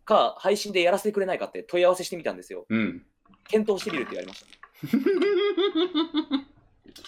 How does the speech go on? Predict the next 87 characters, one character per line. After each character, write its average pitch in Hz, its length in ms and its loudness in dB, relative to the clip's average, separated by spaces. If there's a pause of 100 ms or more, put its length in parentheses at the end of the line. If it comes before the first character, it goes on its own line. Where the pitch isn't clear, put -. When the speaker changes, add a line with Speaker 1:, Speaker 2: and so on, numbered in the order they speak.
(140)
Speaker 1:
そ 190 120 -8
の 185 60 2
返 185 160 2
事 165 120 -6
待 160 120 -6
ち 175 60 -6
で 151 60 -8
す - 80 -14
ね。 - 80 -14
そ 180 80 -4
の 220 60 2
返 233 160 0
事 247 100 -4
に 240 40 -2
よ 220 60 6
っ 220 60 -4
て 240 80 0
は 196 100 8
行 123 100 0
こ 143 100 0
う - 20 -8
か 123 160 -2
な 175 80 2
と 127 80 -8
思 117 80 -8
っ - 20 -18
て 104 80 -8
る 101 60 -8
ん - 20 -12
で 123 60 -10
す 120 60 -12
け 104 60 -6
ど。 90 200 -8
Speaker 2:
あ 98 220 2
ー、 101 60 -2
ダ 180 140 2
メ 185 80 0
っ - 20 -2
て - 100 -14
言 107 80 4
わ 107 80 2
れ 104 60 0
た 101 80 -2
ら 90 60 2
行 90 40 -6
か 104 80 0
な 90 60 0
い - 40 -4
ん - 20 -8
で 76 60 -14
す - 60 -18
か？ - 100 -16 (520)
Speaker 1:
ダ 165 80 0
メ 151 60 2
っ - 20 0
て - 60 -4
言 131 60 2
わ 117 40 0
れ - 40 -12
た 117 80 -4
ら 107 40 -2
行 107 100 -8
か 110 80 -10
な 104 80 -12
い - 20 -12
で - 60 -14
す。 - 280 -18
Speaker 2:
あ 87 40 -10
ー。 80 540 -8 (1600)
え、 160 180 0
そ - 240 -4
れ 135 420 2 (460)
を 117 280 2
俺 101 140 2
に 107 60 2
も 95 100 0
や 85 140 0
れ 85 80 -2
っ - 20 -12
て - 100 -16
こ - 100 -16
と？ - 180 -18 (600)
Speaker 1:
じ 151 100 2
ゃ 123 80 4
あ、 120 140 -8
あ - 20 -6
の、 110 300 -6